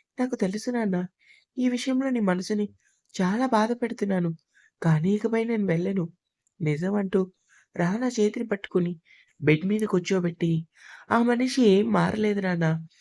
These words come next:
నేనే గుడ్డిగా తన మాటలు నమ్మి వెళ్ళినందుకు నాకు బుద్ధొచ్చింది. ఇలా నాతో చాలా సార్లు అన్నావు కానీ అతను ఫోన్ చేయగానే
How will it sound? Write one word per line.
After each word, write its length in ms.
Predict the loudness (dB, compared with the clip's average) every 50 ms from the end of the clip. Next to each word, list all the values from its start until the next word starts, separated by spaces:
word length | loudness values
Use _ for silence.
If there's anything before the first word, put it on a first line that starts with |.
| _ _ _ _ _ _ _
నేనే 320 | -2 0 2 2 2 2 2
గుడ్డిగా 440 | 2 2 2 4 4 2 2 0 -2 -2 _ _ _ _ _ _ _ _ _
తన 100 | -4 -2
మాటలు 400 | -2 0 0 -2 0 -2 -2 -2 0
నమ్మి 260 | -2 -2 0 0 2 4
వెళ్ళినందుకు 680 | 4 4 4 4 2 0 0 0 -2 -2 2 4 4 4 4 2 0 -4 -8 _ _ _ _ _ _ _ _ _
నాకు 220 | -4 -2 -2 -2 -2
బుద్ధొచ్చింది. 840 | 0 2 2 4 2 2 2 0 -4 -6 -4 -2 -2 -2 -2 -4 -6 _ _ _ _ _ _ _ _ _ _ _ -6
ఇలా 260 | -4 -2 -2 -2 -2
నాతో 300 | -2 -2 -2 -2 -2 -4
చాలా 400 | -4 -2 -4 -2 -2 0 -2 -2
సార్లు 280 | -2 -2 -2 0 0 0
అన్నావు 360 | 0 0 0 0 0 -2 0
కానీ 320 | 0 0 0 0 0 -2 -4 -6 _ _ _ -20 -20 -20 -20 _ _ -6
అతను 280 | -6 -2 0 0 -2 0
ఫోన్ 260 | 0 0 0 0 -2 -4 -4
చేయగానే 580 | -4 -2 -2 -2 -2 0 0 -2 -2 -2 -4